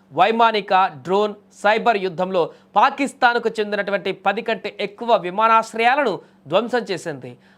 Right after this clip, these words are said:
అనేక పాక్ విమానాలను కూడా కుప్పకూల్చింది. దీంతో పాటు భారత్ సిమ్లా ఒప్పందాన్ని ఏకపక్షంగా రద్దు చేసి పాకిస్తాన్కి గట్టి వార్నింగ్ ఇచ్చింది. సింధు నది జలాల ఒప్పందాన్ని కూడా తాత్కాలికంగా పక్కన పెట్టేసింది.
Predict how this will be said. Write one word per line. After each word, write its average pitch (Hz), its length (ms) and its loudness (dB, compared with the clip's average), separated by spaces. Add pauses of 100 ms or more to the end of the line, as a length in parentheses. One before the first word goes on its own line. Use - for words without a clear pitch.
అనేక 277 400 2
పాక్ 233 400 2
విమానాలను 220 580 2
కూడా 196 280 2
కుప్పకూల్చింది. 180 1080 -6 (260)
దీంతో 240 260 0
పాటు 202 420 2 (240)
భారత్ 202 520 2
సిమ్లా 196 400 -4
ఒప్పందాన్ని 233 680 0
ఏకపక్షంగా 240 800 0
రద్దు 196 360 -4
చేసి 196 380 -4 (280)
పాకిస్తాన్కి 180 920 -4
గట్టి 180 280 -6
వార్నింగ్ 185 440 0
ఇచ్చింది. 165 440 -10 (300)
సింధు 269 320 0
నది 269 300 0
జలాల 233 480 2
ఒప్పందాన్ని 220 540 0
కూడా 208 180 -2
తాత్కాలికంగా 196 840 0
పక్కన 185 340 -4
పెట్టేసింది. 175 640 -8